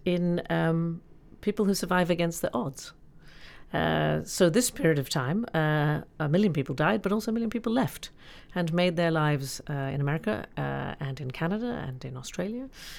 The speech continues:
Uh, well, even when you go to America now, there are lots of Irish <laughs> names and lots of Irish places. Um, so it was yet another story in which I thought, actually, we should pay attention to this history. How we treat people, other people that we don't know.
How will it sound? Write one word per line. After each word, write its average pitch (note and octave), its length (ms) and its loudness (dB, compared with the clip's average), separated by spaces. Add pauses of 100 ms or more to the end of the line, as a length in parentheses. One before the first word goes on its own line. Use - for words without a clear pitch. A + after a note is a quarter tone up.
(180)
Uh, D3+ 180 2
well, E3 100 2
even G#3+ 200 2
when C#3+ 80 4
you C3 60 -2
go C#3+ 120 -4
to C#3+ 100 -2
America C3+ 300 -4
now, B2 260 -6
there C3 120 -8
are B2+ 40 -4
lots C3+ 220 -4
of D3 80 -8
Irish B2+ 280 -6
<laughs> C#3+ 60 -2
names - 360 -2
and C#3+ 100 -2
lots - 180 -12
of D#3 80 -4
Irish B2+ 300 -8
places. C3+ 380 -8 (480)
Um, G3 340 6
so - 160 6
it A#3+ 100 6
was A#3+ 160 0
yet C4 220 8
another C4+ 180 4
story A3 340 6
in F3 100 6
which F3 160 0
I F3+ 80 0
thought, F3+ 200 -2
actually, - 220 -4
we F#3+ 60 0
should - 180 -4
pay F#3 140 -2
attention - 380 -6
to - 100 -10
this - 180 -10
history. - 560 -10
How B3+ 180 6
we A3+ 140 2
treat - 360 -6
people, D4 380 -8 (100)
other D#3+ 180 0
people - 340 -4
that - 160 -6
we D#3+ 80 -6
don't D3+ 240 -4
know. D#3+ 320 -4